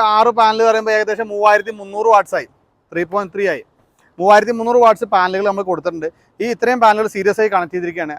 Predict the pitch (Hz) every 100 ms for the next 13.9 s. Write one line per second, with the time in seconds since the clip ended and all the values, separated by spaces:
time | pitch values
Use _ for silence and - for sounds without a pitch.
0 | 160 165 170 185 185 220 214 220 226 220
1 | _ _ - 185 202 226 202 214 220 254
2 | 254 262 214 214 214 208 202 202 196 _
3 | _ 170 202 220 202 180 185 185 190 202
4 | _ _ _ _ 180 180 208 214 208 151
5 | 151 160 175 196 220 _ _ 160 196 196
6 | 226 233 220 233 214 233 233 214 208 208
7 | 214 220 226 - _ _ 208 190 190 220
8 | 220 196 220 202 185 196 214 202 196 _
9 | _ _ _ 196 208 - 247 214 196 185
10 | 131 _ _ - 208 220 202 208 240 240
11 | 226 233 214 196 208 233 214 220 196 190
12 | 208 208 208 202 _ _ _ _ _ -
13 | 196 202 220 233 240 185 - 180 123